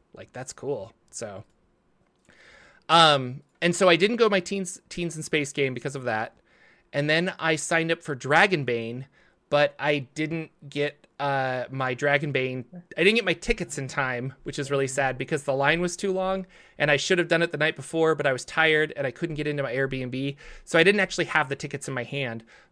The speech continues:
but it, I got, it lucked out because, uh, Ted organized a Dragonbane thing on Sunday. And so I ended up coming back to the con on Sunday, and there's this guy, and he goes by Mister Dragonbane.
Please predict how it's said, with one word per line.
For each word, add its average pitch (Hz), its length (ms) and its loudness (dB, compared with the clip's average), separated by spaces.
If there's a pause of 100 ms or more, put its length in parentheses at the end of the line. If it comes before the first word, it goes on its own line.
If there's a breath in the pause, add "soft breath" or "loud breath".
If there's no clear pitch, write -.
but 240 140 6
it, - 240 2
I 180 80 4
got, 180 280 4
it 196 120 4
lucked 185 260 4
out 208 320 4
because, 151 640 0
uh, 127 580 2 (420)
Ted 185 400 4
organized 143 720 0
a 135 80 -6
Dragonbane 131 840 2
thing 139 300 0
on 120 160 -4
Sunday. 117 580 -2
And 123 140 -8
so 139 120 -2
I 139 60 2
ended 156 200 2
up - 160 0
coming 143 320 -6
back 143 260 -2
to 151 80 -10
the 143 80 -4
con 131 240 -6
on 120 160 -10
Sunday, 113 580 -6 (520 soft breath)
and 156 120 2
there's 143 220 6
this 135 160 -4
guy, 151 540 6
and 143 160 -2
he 147 80 -6
goes 208 200 8
by 160 200 6
Mister 147 400 -2
Dragonbane. 120 760 -2